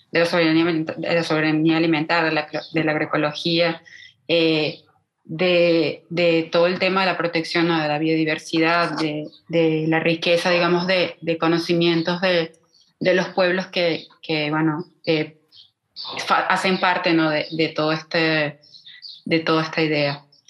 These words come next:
Pero lo que, y, bueno, traer la importancia, ¿no? de, de esa, de esa relación, eh, del campo y de la ciudad, eh, como fundamentales, ¿no? Esa, esa alianza y esa, esa conexión que es importantísima, ¿no? Para poder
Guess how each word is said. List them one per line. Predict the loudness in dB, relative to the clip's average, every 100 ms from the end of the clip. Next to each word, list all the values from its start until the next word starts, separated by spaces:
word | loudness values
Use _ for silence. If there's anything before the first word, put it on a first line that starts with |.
| -14 -10 -2
Pero | 2 4 6 6 4 2 -6 -10
lo | -4 -2
que, | -2 -4 -4
y, | 0 2 2
bueno, | 2 0 2
traer | 2 2
la |
importancia, | 0 0 0 -2 -2 -2
¿no? | 0
de, | 0 -2 -8 _ -6
de | -6
esa, | -2 0 0
de | 0
esa | -2 -2
relación, | 0 -2 -2 0 2 2 0 -4 _
eh, | 0 2
del | 0 0
campo | 0 -2 0
y | 0
de | 0
la | -2
ciudad, | -2 0 0 -2 -6 _ -20 -20 -20 _
eh, | -2 2 0 0
como | -2 -2
fundamentales, | 0 0 2 2 0 0 0 -2 -6
¿no? | -8
Esa, | -6 -2 -2
esa | -2 0
alianza | 2 2 2 0 0 0
y | 0 -2
esa, | -4 -4 -4 -4 -8
esa | -6 -2 0 2 0 -6 -20 -20 -8
conexión | -2 0 2 0 0
que | 2
es |
importantísima, | 0 0 -2 0 -2 0 -2 -2 -2 -2
¿no? | 0
Para | -2 -2
poder | 0 2 2 0